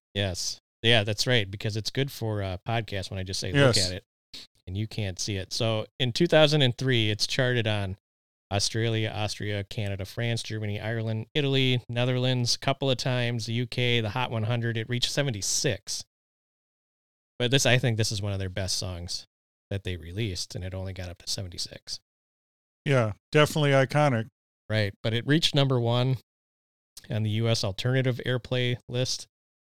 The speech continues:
Speaker 1: uh, the U K Indie list, uh, reached number four in Germany. Um, I mean, and, and it just goes on and on and on. I mean, it, if, if there's a country out there, it charted on their charts.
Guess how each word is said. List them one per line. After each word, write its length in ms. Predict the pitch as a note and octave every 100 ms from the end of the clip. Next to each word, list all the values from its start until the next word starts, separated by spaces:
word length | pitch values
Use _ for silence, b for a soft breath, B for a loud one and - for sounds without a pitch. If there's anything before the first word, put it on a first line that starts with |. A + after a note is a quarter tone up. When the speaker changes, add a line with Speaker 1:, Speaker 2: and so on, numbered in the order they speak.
| _ _
Speaker 1:
uh, 220 | F#2+ F#2+
the 120 | F#2 G2
U 160 | A2+
K 380 | A#2 A#2 A2 G#2+ -
Indie 300 | C3 B2+ B2+
list, 460 | B2 B2 - - - _ _ _
uh, 320 | - F2 F2 F2+
reached 280 | G#2 G#2 -
number 180 | G2+
four 300 | F#2+ - A2
in 120 | G#2 G2
Germany. 540 | - A#2+ B2+ B2 B2 - _ _ _ _ _ _ -
Um, 500 | G2+ F2 F2 F2 F2 - _ _
I 60 | G#2+
mean, 140 | G2
and, 120 | G2 G2+
and 140 | A2
it 80 | A2
just 260 | G2+ G#2+ -
goes 200 | A2+ G2
on 200 | G#2 G2+
and 120 | G2
on 180 | G2 F2+
and 100 | F#2
on. 200 | G2 F2+
I 40 |
mean, 160 | F2+ F#2+
it, 200 | G2+ A2+ - _ _
if, 140 | A#2+ - _ _ _
if 140 | - A#2
there's 220 | C3+ C3+
a 60 | B2
country 460 | - D3+ - A2+
out 220 | G#2+ A2
there, 240 | - F#2 F2+ _ -
it 120 | G2+
charted 420 | - G#2+ G2 F#2
on 140 | F#2 F2+
their 120 | E2+
charts. 440 | - F2 F2 -